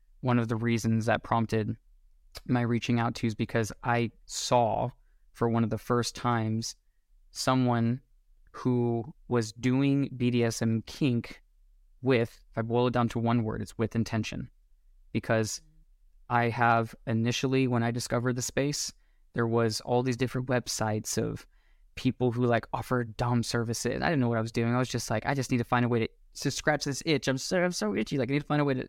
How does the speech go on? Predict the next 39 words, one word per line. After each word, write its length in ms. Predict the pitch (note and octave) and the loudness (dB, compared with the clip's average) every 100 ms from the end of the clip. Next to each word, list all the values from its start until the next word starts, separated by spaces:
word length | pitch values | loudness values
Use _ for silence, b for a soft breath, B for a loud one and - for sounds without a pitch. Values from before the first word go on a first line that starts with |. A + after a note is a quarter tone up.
| - | -4
to 120 | B2+ | -4
scratch 300 | - C3 - | -2 -4 -2
this 180 | A#2+ - | -2 0
itch." 220 | C3 - | 0 2
And 160 | A#2 - b b b _ _ _ | 0 -2 b b b _ _ _
all 180 | B2+ C3+ | 2 4
you 140 | B2+ | 2
find 500 | - B2 A#2+ A#2 A#2 - - | 2 2 4 0 -2 -14 -12
primarily 680 | - B2 A#2+ B2 A#2+ A#2 A2+ | 0 2 4 4 4 2 0
is, 200 | G#2 A#2+ | 0 -2
like, 160 | A2+ | -2
people 280 | - A#2+ B2 | -2 -2 0
who 260 | A#2 A2+ A2+ _ _ - - _ _ _ _ - B2+ | 0 -2 -4 _ _ -20 -20 _ _ _ _ -8 0
either 200 | B2+ B2 | 2 0
scams, 460 | - B2 B2 B2 | 2 2 4 2
they 80 | B2 | 0
just 120 | - | 0
want 160 | B2 - | 0 2
your 80 | A#2+ | 2
money, 360 | A#2+ A#2 A#2+ | 2 2 2
or 320 | A2+ A2 A2 - _ - | 0 0 -2 -6 _ -4
women 240 | B2+ B2 A#2+ | 0 2 4
who 140 | A#2+ | 2
are 100 | A#2+ | 0
findoms, 920 | - - B2+ A#2+ A#2+ A#2+ A#2+ A#2+ - - | -4 -2 0 2 2 2 0 -2 -6 -8
financial 400 | - A#2 A2+ B2+ | -2 0 0 0
domination, 720 | A#2+ A#2+ A#2+ A#2 A#2 A#2+ A#2+ | 2 2 2 0 0 0 2
like, 160 | A#2+ - | 0 0
all, 140 | B2+ B2+ | -2 0
all 180 | D3 | 2
the 80 | D#3 | 2
different 300 | C#3 - B2 | 0 0 0
ways 260 | A#2+ A#2+ - | 2 0 -2
to 80 | A2+ | 0
just 340 | A#2+ - - _ _ _ _ _ | 0 -2 -10 _ _ _ _ _
come 200 | - B2 | -2 2
in, 380 | C#3 E3+ F3 F3+ - | 4 2 0 -2 0
let 140 | C3 | 0
me, 220 | C3 B2 | 2 0